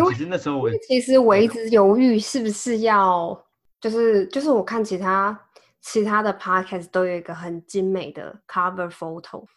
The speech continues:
Speaker 2: 其实我自己也想要有一个属于抬杠的 cover photo，就是大家可以看到这个封面就可以认得说，“哦，这个是抬杠”这样。
Speaker 1: 其实现在也有这个效果啊。
Speaker 2: 然后我，然后我就稍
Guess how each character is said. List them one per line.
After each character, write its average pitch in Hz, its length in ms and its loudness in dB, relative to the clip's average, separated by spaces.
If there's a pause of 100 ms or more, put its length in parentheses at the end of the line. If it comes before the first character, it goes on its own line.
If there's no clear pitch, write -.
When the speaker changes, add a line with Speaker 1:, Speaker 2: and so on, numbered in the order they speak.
(300)
Speaker 2:
其 208 140 -2
实 214 60 0
我 196 120 0
自 214 220 -10
己 185 180 -8
也 170 140 -6
想 165 240 -10
要 175 340 -4 (220)
有 165 220 -6
一 170 80 -10
个 170 420 -6
属 170 400 -8
于 175 160 -8
抬 170 260 -6
杠 170 300 -4
的 160 140 -12
cover 170 420 -2
photo， 165 400 -6
就 170 100 -6
是 170 80 -2
大 175 120 0
家 175 180 4
可 185 180 -2
以 160 240 -2 (380)
看 196 240 4
到 196 160 6
这 190 100 -2
个 185 80 -6
封 175 280 -4
面 185 340 -2 (100)
就 190 120 -10
可 185 160 -8
以 160 80 -8
认 185 340 0
得 147 180 -10
说 196 300 -4
，“哦， 294 540 2 (340)
这 208 160 -2
个 185 120 0
是 175 580 -6 (680)
抬 160 240 -6
杠” 180 420 -4
这 - 100 -6
样。 110 100 -6 (540)
Speaker 1:
其 170 120 -10
实 170 80 -2
现 185 160 -2
在 139 80 2
也 117 60 0
有 107 120 -2
这 101 60 -2
个 98 80 -2
效 98 180 -4
果 82 200 -6
啊。 101 100 -4 (320)
Speaker 2:
然 214 140 2
后 277 60 4
我， - 0 -
然 - 0 -
后 - 20 4
我 214 80 2
就 226 160 4
稍 - 220 2